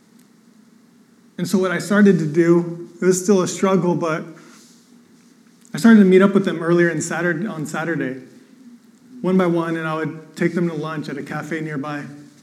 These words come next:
just to hear their story. So this big, massive man, burly guy with the massive hands and the beard and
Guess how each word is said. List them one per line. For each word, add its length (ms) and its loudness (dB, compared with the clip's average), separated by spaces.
just 180 -20
to 60 0
hear 120 2
their 140 -2
story. 460 -6
So 140 -2
this 200 2
big, 920 6
massive 640 2
man, 640 -2
burly 440 10
guy 360 4
with 180 -4
the 60 -2
massive 480 4
hands 440 0
and 120 -4
the 60 -4
beard 520 8
and 240 0